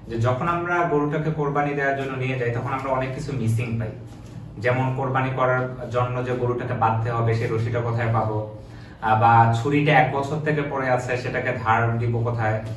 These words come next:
এরকম অনেকগুলো সমস্যার মধ্যে পড়ি। গোশত কাটবো, এর জন্য তেরপল পাবো কোথায়? এরকম অনেক সমস্যার মধ্যে পড়েন। তো আপনি যদি এই সমস্যায় না পড়েন বা আপনার গরু কিনতে গিয়ে যেন এই জিনিসগুলো মিসিং না হয়ে যায়, তো এই সবগুলো মিসিং জিনিস যেগুলো আপনি মিস করেছেন, সেগুলো আমরা এক প্যাকেজের মধ্যে নিয়ে এসেছি।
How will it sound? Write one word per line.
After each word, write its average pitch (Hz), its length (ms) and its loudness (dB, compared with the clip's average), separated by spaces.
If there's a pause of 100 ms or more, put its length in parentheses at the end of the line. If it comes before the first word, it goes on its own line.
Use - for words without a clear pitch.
(220)
এরকম 156 340 2
অনেকগুলো 175 480 2
সমস্যার 151 500 2
মধ্যে 131 160 -4
পড়ি। 135 140 -2
গোশত 143 440 0
কাটবো, 135 260 -2
এর 131 100 -4
জন্য 131 220 -4
তেরপল 147 380 0
পাবো 127 220 -2
কোথায়? 120 260 -2
এরকম 147 220 -2
অনেক 160 260 -2
সমস্যার 151 440 -4
মধ্যে 123 240 -4
পড়েন। 110 360 -2 (380)
তো 131 60 2
আপনি 165 220 4
যদি 180 160 -2
এই 165 120 0
সমস্যায় 160 480 0
না 139 280 4
পড়েন 117 380 0
বা 120 80 2
আপনার 123 240 0
গরু 127 300 -2
কিনতে 151 320 0
গিয়ে 151 200 0
যেন 151 180 0
এই 131 260 0
জিনিসগুলো 139 400 -4
মিসিং 131 340 -4
না 131 180 0
হয়ে 110 200 0
যায়, - 300 -2
তো 143 60 -6
এই 156 140 -2
সবগুলো 185 560 0
মিসিং 147 400 2
জিনিস 113 240 0
যেগুলো 127 240 -2
আপনি 131 200 -4
মিস 131 180 -4
করেছেন, 156 360 -2 (420)
সেগুলো 170 560 4
আমরা 156 260 4
এক - 160 2
প্যাকেজের 113 320 0
মধ্যে 101 220 -2
নিয়ে 95 180 0
এসেছি। - 260 -10